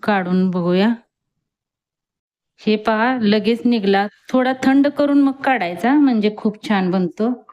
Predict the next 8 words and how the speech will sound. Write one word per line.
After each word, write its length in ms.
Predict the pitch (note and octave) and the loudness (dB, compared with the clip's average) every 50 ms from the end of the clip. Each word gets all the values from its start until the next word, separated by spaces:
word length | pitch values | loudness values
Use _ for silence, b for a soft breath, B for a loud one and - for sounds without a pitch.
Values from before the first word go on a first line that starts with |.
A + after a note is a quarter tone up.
| b b b b b b b b - | b b b b b b b b -4
एकदम 400 | G3+ G3+ F#3 F3+ F#3 A#3 A#3 A#3 A#3 A#3 | -4 -2 -2 -2 -2 0 0 0 -2 -4
छान 300 | - G#3 G3+ F#3+ F#3+ F#3 | -4 -2 0 0 0 0
बनलेला 440 | F#3 F#3+ F#3+ F3 F3 F3 F3+ F#3 F#3+ | 0 0 0 0 0 -2 -2 0 0
आहे 160 | F#3 F3+ F3+ F3+ - - | 0 0 -2 -2 -2 -2
केक 220 | F#3 F3+ F3+ - | -4 -2 -2 -4
आपला. 340 | G3 - - G3 G3+ A#3 B3 B3+ _ _ _ _ _ _ _ _ _ _ _ _ _ _ _ _ _ _ _ _ _ _ _ _ _ _ _ _ _ _ _ _ _ _ _ _ _ _ _ _ _ _ _ _ _ _ b b b b b b b b _ - | -6 -4 -2 -2 -2 -2 -2 -4 _ _ _ _ _ _ _ _ _ _ _ _ _ _ _ _ _ _ _ _ _ _ _ _ _ _ _ _ _ _ _ _ _ _ _ _ _ _ _ _ _ _ _ _ _ _ b b b b b b b b _ -4
हे 140 | - A3+ A3+ A3+ - | -2 -2 -2 0 -2
पहा, 260 | A#3 A3 A3 A#3 | -4 -2 0 0